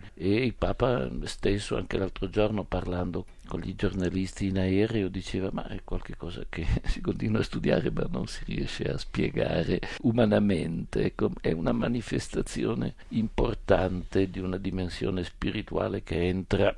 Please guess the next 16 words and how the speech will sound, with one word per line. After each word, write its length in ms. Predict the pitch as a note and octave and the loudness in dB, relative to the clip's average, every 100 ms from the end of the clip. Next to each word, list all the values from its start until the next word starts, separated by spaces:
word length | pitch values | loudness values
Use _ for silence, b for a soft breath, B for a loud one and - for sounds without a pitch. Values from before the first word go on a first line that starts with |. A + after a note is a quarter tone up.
| - | -2
nel 200 | A2+ A2+ | -2 0
mondo 360 | G#2+ G#2+ G#2+ | 0 0 0
ed 120 | G2+ C3+ | 0 0
è 80 | - | 0
capace 680 | A#2+ - A2+ G#2 - - - - | 0 2 2 2 2 -2 -2 -6
di 200 | - E2+ | 0 0
agire, 640 | D#2 G2 C#3 G2+ - F2+ | 2 0 2 2 2 0
di 140 | - | 0
agire 360 | D#2+ - G#2 A#2 | -2 -2 -2 -2
per 360 | - F#2+ F#2+ - B | 2 2 2 -4 B
trasformarlo 720 | - F2+ - G#2 A2 A2+ G2+ | -4 -2 0 -2 2 2 4
in 100 | G2 | 0
un 120 | G2 G2+ | 0 0
modo 220 | A#2 - | 0 0
positivo, 800 | - A2+ A2 B2+ - D3+ D3 B2 | 2 2 2 -2 -2 0 4 4
ma 320 | G#3+ B2+ | 6 6